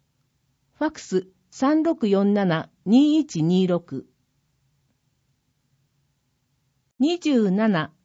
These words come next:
お知らせ。国民健康保険料の減免。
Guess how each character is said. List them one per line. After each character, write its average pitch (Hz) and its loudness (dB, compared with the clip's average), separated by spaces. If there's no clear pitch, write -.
お 190 0
知 311 -4
ら 302 0
せ。 - -4
国 269 0
民 370 -4
健 349 -2
康 320 0
保 302 0
険 302 2
料 175 2
の 156 -2
減 202 0
免。 170 -4